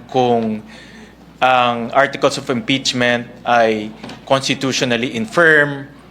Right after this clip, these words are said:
or constitutionally superior or constitutionally sound. Ang akin lang pong boto ay may kaugnayan sa transparency. Kung saan sana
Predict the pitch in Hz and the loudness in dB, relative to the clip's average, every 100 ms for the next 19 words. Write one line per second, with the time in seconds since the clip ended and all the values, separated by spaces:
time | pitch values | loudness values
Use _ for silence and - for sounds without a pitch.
0 | - - 120 113 139 135 - 127 117 131 | -12 0 0 2 0 0 -2 -2 -2 -2
1 | 117 107 120 170 160 151 147 139 135 135 | -2 -4 -2 2 4 4 6 6 4 2
2 | 131 - - - 110 123 120 127 127 117 | -6 -20 -12 -8 -2 0 0 -2 -6 -4
3 | 123 113 107 - 113 110 104 98 - - | -4 -2 -4 0 2 2 0 -8 -16 -20
4 | - - - - - - - - 156 165 | -20 -20 -20 -20 -20 -20 -14 -4 -2 -2
5 | 165 175 160 151 151 160 156 143 135 165 | -2 -2 -2 -2 0 2 2 -2 2 2
6 | 165 139 117 127 135 135 135 143 127 123 | 2 2 2 2 0 -2 0 0 -2 -2
7 | 123 123 120 117 123 - 113 110 - 113 | 0 0 -2 -4 -8 -4 -4 -2 0 2
8 | 107 101 - 113 95 - - - - - | 0 -4 -8 -10 -10 -16 -20 -20 -20 -20
9 | - 151 151 180 156 151 147 175 156 160 | -6 -2 0 2 2 0 -2 0 0 2
10 | 131 101 80 | 0 0 -4